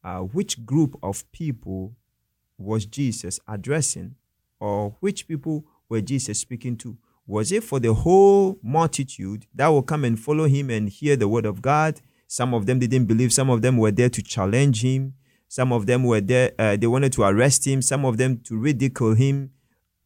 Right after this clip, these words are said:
Or was he speaking to his pri-,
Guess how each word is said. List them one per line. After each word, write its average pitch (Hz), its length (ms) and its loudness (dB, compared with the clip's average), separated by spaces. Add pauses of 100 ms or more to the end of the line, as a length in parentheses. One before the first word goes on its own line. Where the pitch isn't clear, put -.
(100)
Or 127 480 -2 (540)
was 127 220 -2
he 170 80 -2
speaking 143 420 -4
to 120 80 -8
his 101 320 -6 (160)
pri-, 117 280 -2